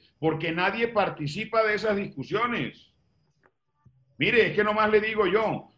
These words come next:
cuando en mi, en mi tiempo, cuando estuve en el Consejo Técnico, que eso se puso en discusión pública, usted puede creer que participaron cinco universidades con facultad de contaduría pública. ¡Cinco!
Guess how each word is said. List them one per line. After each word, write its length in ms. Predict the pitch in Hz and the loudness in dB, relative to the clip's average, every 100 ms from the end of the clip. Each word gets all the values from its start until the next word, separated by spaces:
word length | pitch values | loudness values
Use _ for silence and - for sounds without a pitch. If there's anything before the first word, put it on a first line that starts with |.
| _ | _
cuando 640 | 151 156 147 139 131 123 | -2 2 2 0 -2 -2
en 240 | 131 139 139 | -2 -2 -2
mi, 440 | 135 131 120 117 | -2 0 0 -2
en 140 | 120 | -4
mi 160 | 123 120 | -4 -6
tiempo, 480 | 175 214 202 196 185 | 0 0 0 -4 -2
cuando 200 | 143 127 | -4 -4
estuve 300 | - 180 208 | -4 -2 -2
en 60 | |
el 80 | 202 | -2
Consejo 380 | 190 147 175 190 | -4 -2 -2 -2
Técnico, 500 | 190 160 156 151 143 | -4 -4 -6 -6 -6
que 80 | 143 | -6
eso 160 | 147 | -4
se 160 | 196 180 | -4 -6
puso 300 | 156 196 196 | -6 -4 -4
en 80 | 190 | -4
discusión 480 | 170 - - 165 175 | -8 -10 -8 -8 -6
pública, 640 | 185 175 160 175 165 - _ _ | -6 -6 -6 -4 -4 -6 _ _
usted 260 | 131 147 202 | -10 -2 0
puede 260 | 233 233 220 | 4 4 2
creer 320 | 196 196 214 | 0 0 0
que 120 | 214 | -2
participaron 840 | 214 165 147 131 127 190 208 214 214 _ | -2 -4 -6 -8 0 2 2 -2 -12 _
cinco 800 | - - 254 285 285 - 247 208 | -16 -6 -2 -2 -4 0 4 4
universidades 1200 | 190 175 165 147 143 185 247 233 139 110 - _ _ _ | 4 0 -4 -4 -2 2 2 2 0 -6 -14 _ _ _
con 160 | 120 117 | -10 -6
facultad 400 | 123 117 - 156 | -6 -6 -4 -4
de 80 | |
contaduría 520 | 170 147 127 110 135 139 | -4 -8 -8 -6 -8 -8
pública. 440 | 151 127 - - _ _ | -8 -8 -10 -20 _ _
¡Cinco! 1080 | _ - 294 320 311 285 151 185 127 - - | _ -8 -2 0 0 -4 -2 0 2 -2 -10